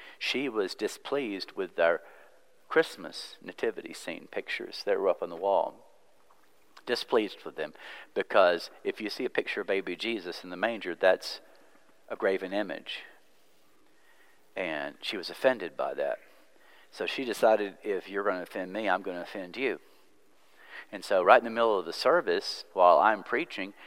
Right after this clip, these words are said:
she walks down to the front row. I'm up here. She sits down here, and I'm, I'm sitting right here, and she starts unbuttoning her shirt.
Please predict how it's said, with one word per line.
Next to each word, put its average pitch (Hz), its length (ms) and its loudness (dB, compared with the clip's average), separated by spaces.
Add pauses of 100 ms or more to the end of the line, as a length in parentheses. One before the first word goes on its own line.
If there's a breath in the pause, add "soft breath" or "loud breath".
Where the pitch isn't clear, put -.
she - 200 -2
walks 110 440 8
down 104 360 2 (420 soft breath)
to 110 120 -4
the 85 100 -4
front - 340 6
row. 101 520 6
I'm 120 220 2
up 110 220 2
here. 117 260 0 (420 soft breath)
She - 260 -4
sits - 360 -2
down 107 320 2
here, 127 300 -2
and 80 120 0
I'm, 113 220 0 (140)
I'm 110 280 -2
sitting 101 300 -6
right 90 200 2
here, 117 280 0 (220 loud breath)
and 95 120 -8
she 110 180 -4
starts - 500 -4
unbuttoning 90 520 -6
her 98 160 -12
shirt. - 380 -2